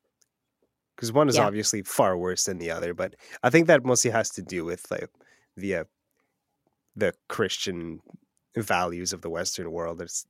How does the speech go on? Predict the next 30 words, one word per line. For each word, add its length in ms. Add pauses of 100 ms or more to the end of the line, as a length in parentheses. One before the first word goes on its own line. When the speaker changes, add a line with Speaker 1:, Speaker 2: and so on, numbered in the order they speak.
(100)
Speaker 1:
still 280
Speaker 2:
Yeah. 40
Speaker 1:
kinda 220
permeate 440
to 80
this 200
day, 160
even 340
if, 300
like, 160
the 80
fervor 460
of 120
that 160
religion 400
isn't 220
quite 420
where 140
it 140
used 220
to 60
be. 200 (600)
But 220 (1300)
I 80
always 220
find 160
it 80
interesting 400
to 100
think 300